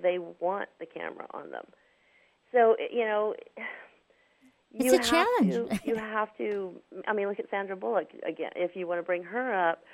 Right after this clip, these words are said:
Speaker 1: with the baby.
Speaker 2: Right.
Speaker 1: She managed to do that. Yes, she put a lot of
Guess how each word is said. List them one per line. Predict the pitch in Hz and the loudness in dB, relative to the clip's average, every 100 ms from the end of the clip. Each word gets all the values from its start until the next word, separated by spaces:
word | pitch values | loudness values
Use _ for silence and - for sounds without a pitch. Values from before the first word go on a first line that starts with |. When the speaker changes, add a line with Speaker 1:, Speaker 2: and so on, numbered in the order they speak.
| - - | -20 -4
Speaker 1:
with | 214 208 | -2 0
the | 208 | 2
baby. | 233 277 226 - - - | 2 2 -2 -10 -14 -8
Speaker 2:
Right. | 220 220 | -4 0
Speaker 1:
She | 240 | 0
managed | 254 220 208 - - | 2 2 0 -2 -10
to | 262 | -2
do | 302 | 0
that. | 175 - | 0 4
Yes, | 185 185 - | 6 6 4
she | |
put | 220 233 | -2 2
a | 185 | 2
lot | 165 160 160 165 | 2 6 10 10
of | 180 | 10